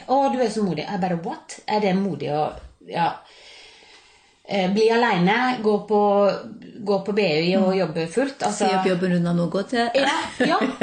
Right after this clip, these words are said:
Speaker 1: Og,
Speaker 2: <laughs> Ja.
Speaker 1: og, nei, det kjentes ikke modig ut. Kjentes ikke modig ut.
Speaker 2: Mm.
Speaker 1: Ehm, og det har jeg jo erfart etter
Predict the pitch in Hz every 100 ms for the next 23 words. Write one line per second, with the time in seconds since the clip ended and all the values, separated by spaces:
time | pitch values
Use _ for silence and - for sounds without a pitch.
0 | - - 370 285 285 349 - 359 392 415
1 | - 370 359 392 226 214 226 220 269 220
2 | 180 240 - - - - - 370 - 285
3 | - 339 - 247 233 175 160 165 - -
4 | 196 175 165 - - 262 269 269 262 262
5 | 254 254 247 240 240 247 - - _ _
6 | _ _ - - - 240 233 226 320 269
7 | 247 226 226 240 - 220 240 - - -
8 | 233 - 240 226